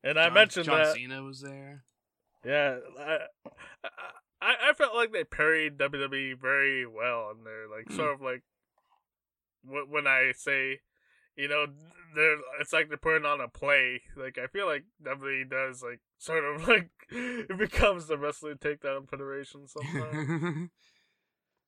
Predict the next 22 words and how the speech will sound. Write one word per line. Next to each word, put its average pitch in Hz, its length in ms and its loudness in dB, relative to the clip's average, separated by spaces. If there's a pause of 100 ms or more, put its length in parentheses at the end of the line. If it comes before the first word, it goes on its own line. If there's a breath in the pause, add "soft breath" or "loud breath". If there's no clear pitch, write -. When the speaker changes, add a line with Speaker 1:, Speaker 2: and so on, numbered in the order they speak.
Speaker 2:
Yeah. 139 400 -12 (420)
Now, 120 140 -8
when 147 120 2
are 160 40 2
they 160 100 0
gonna 160 140 2
do 151 120 0
an 147 80 0
episode 147 380 0
parodying 147 420 2
A 131 80 2
E 143 140 2
W? 135 420 -6 (560)
Speaker 1:
Gonna 247 140 -6
be 143 180 -8
a 127 80 -6
while. 107 440 -14
Like, 113 180 -10 (600)
they 175 100 -2
didn't 185 300 -2
do 165 200 -2
that 147 220 0